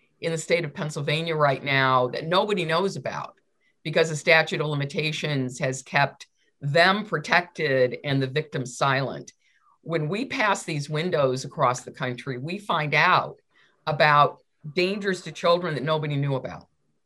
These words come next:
Uh, and we find out that, um, this is a,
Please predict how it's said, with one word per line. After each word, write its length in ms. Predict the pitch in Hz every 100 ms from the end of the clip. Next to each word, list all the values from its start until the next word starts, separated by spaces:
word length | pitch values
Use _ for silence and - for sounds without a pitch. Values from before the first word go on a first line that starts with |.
| _ _ _ _
Uh, 180 | - 170 -
and 220 | 180 160
we 160 | 190 202
find 340 | 202 170 156
out 460 | 156 165 139 107 - _
that, 640 | 147 156 139 139 135 135 - -
um, 580 | 139 139 131 131 127 - _
this 200 | 156 220
is 140 | 285 -
a, 160 | 151